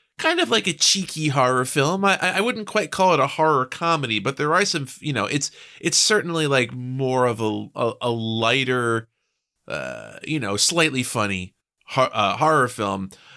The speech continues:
But, but the tension is also, like, really high in it by comparison. Whereas, like, I, y-, y-, y-, you know what it might be is that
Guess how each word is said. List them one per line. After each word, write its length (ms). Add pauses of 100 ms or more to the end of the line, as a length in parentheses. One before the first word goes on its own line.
(120)
But, 480
but 340
the 120
tension 640
is 340
also, 400
like, 280 (140)
really 380
high 380
in 260
it 180
by 180
comparison. 920
Whereas, 680 (420)
like, 380 (800)
I, 100 (440)
y-, 180 (320)
y-, 180 (120)
y-, 480
you 120
know 120
what 140
it 120
might 300
be 500 (720)
is 180
that 320